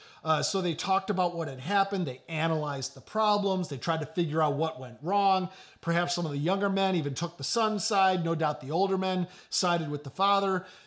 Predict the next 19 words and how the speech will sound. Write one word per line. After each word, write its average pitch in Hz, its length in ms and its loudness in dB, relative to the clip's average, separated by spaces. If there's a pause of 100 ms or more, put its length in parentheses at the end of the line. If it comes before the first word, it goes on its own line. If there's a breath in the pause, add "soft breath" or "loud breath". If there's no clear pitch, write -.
(100)
Meanwhile, 220 400 4
the 165 80 -2
father 196 340 4
knows 180 380 2
about 202 260 2
all 180 160 2
this 175 220 -4
talk. 151 380 0
He 135 120 -10
hears 220 380 -6
the 185 80 -2
whispers, 151 560 -4
and 131 180 -10
through 208 240 0
it 170 60 0
all, 127 440 -6 (320 soft breath)
he 147 140 -8
silently 170 640 0
struggles 123 720 -6